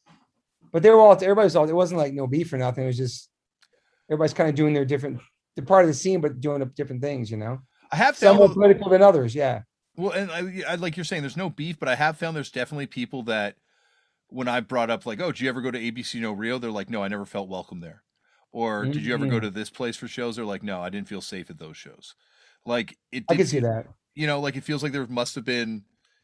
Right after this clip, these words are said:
Speaker 2: you know, like, different mentalities, I guess, in these different
Speaker 1: Yeah.
Speaker 2: places.
Speaker 1: Also depends who's playing on the bill. You know what I mean? It was, like, a super hard band or, like,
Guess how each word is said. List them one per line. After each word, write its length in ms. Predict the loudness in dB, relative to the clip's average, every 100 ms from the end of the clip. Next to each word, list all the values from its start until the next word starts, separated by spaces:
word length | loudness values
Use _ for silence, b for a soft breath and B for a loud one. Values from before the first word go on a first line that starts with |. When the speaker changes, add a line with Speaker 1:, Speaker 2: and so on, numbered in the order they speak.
| _ _
Speaker 2:
you 100 | -8
know, 100 | -6
like, 220 | -6 -10 -8
different 260 | -6 -6
mentalities, 600 | -8 -6 -6 -4 -6 -8
I 80 | -8
guess, 420 | -8 -8 -10 -16 -14
in 160 | -12 -10
these 180 | -12
different 240 | -12 -14 -10 -4
Speaker 1:
Yeah. 200 | -4 -4
Speaker 2:
places. 180 | -10 -2 0
Speaker 1:
Also 220 | 2 2
depends 340 | 4 4 2
who's 100 | 2
playing 220 | 2 4
on 80 | 4
the 80 | 4
bill. 300 | 4 4 4
You 80 | -2
know 60 |
what 100 | -2
I 40 | -2
mean? 120 | -2
It 40 | -2
was, 120 | -2
like, 80 | -6
a 80 |
super 300 | -8 -6 -2
hard 240 | 2 2 0
band 320 | -2 -2 -2
or, 140 | 0
like, 300 | 0 -2 -6